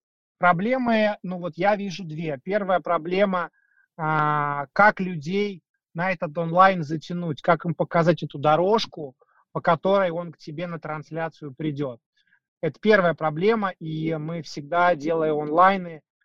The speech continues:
очень долго простраиваем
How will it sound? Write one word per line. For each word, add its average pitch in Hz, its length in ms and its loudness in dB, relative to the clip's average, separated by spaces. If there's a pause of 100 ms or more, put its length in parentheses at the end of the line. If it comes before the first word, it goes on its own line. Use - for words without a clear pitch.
(360)
очень 175 460 -8
долго 185 380 0
простраиваем 165 1200 -2